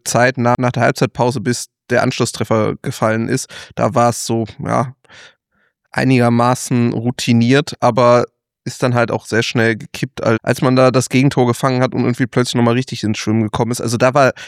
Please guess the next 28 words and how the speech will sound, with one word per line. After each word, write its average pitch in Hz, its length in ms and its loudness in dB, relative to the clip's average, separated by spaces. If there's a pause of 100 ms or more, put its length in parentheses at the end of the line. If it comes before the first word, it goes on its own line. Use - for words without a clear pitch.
(140)
all 160 220 2
das, 131 400 0
was, - 380 -2 (400)
was - 340 -6 (480)
man 117 260 -2
erwarten 127 520 -2
würde 147 180 -2
in 135 160 -2
so 131 100 0
einem 135 200 2
Derby, 143 320 2
nicht 139 240 0
da, 139 260 4 (880)
außer 143 220 -2
die 135 80 -2
Kaltschnäuzigkeit. 135 960 -2 (520)
Ähm, 131 280 2 (240)
und 156 440 2 (160)
all 135 160 4
das, 151 240 0
was - 140 -4
gegen 147 180 0
Leipzig 160 380 0
plötzlich - 300 -2
da 131 160 2
war, 131 100 -2
war 127 140 -2
auch - 200 -4